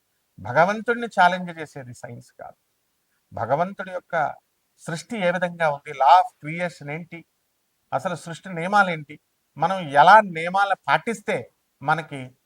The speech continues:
మోక్షం వస్తుంది అనేటటువంటిది ఆయన మనకి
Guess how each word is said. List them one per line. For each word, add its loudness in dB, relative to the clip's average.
మోక్షం 0
వస్తుంది -8
అనేటటువంటిది -10
ఆయన -6
మనకి -14